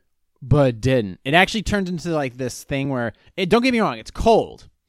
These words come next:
And if it was in maybe, like, a non-stick sheet or something like that, it would actually end up being, like, this cold, like, little block of chocolate. But it never har-, it never hardened. It never hardened. So basically, when I cut, when I go to cut it,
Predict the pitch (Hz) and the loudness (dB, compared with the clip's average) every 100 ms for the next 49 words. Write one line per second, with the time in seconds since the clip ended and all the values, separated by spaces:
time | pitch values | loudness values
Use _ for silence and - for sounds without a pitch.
0 | _ _ _ - 135 135 170 185 185 196 | _ _ _ -10 -8 -6 -4 -2 -2 -4
1 | 156 180 190 175 143 127 135 143 147 139 | -2 -2 -2 -4 -4 -4 -4 -4 -6 -8
2 | - 127 - - 151 156 156 156 151 151 | -8 -8 -8 -10 -6 -6 -6 -8 -8 -8
3 | 147 156 135 135 147 147 - 143 135 127 | -4 -4 -2 -4 -2 -4 -4 -8 -8 -8
4 | 135 131 120 123 110 - - 151 135 131 | -8 -8 -8 -10 -12 -10 -4 -2 -2 -4
5 | 117 - _ _ _ 123 120 135 135 113 | -8 -16 _ _ _ -12 -8 -6 -6 -8
6 | 113 127 135 117 101 - 123 123 151 156 | -8 -4 -4 -6 -12 -4 -4 -2 -2 -4
7 | - _ _ _ _ _ - 135 156 190 | -6 _ _ _ _ _ -6 -4 -2 -2
8 | 180 170 143 151 180 165 - - 151 110 | -2 -4 -6 -4 -2 -4 -4 0 0 0
9 | 64 - - _ _ _ _ _ _ _ | -8 -16 -20 _ _ _ _ _ _ _
10 | - 151 151 123 139 98 101 147 165 - | -2 0 0 -2 -6 -6 -8 -6 -6 -8
11 | 156 147 127 - 196 202 175 156 214 214 | -10 -10 -10 -8 -6 -6 -8 -4 -4 -6
12 | - 175 214 | -8 -6 -6